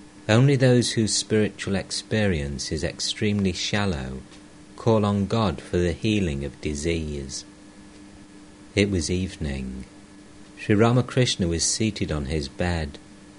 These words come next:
thinking of the Divine Mother and repeating her hallowed name. The devotees sat near him in silence. Latu,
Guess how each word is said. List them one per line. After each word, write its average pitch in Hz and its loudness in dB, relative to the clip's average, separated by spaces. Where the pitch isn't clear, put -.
thinking 117 0
of 92 -4
the 110 0
Divine 92 0
Mother 76 -4
and 90 2
repeating 110 2
her 101 0
hallowed 71 -4
name. 73 -4
The 107 4
devotees 131 2
sat - -4
near 98 4
him 80 -4
in 69 -6
silence. 73 -4
Latu, 101 0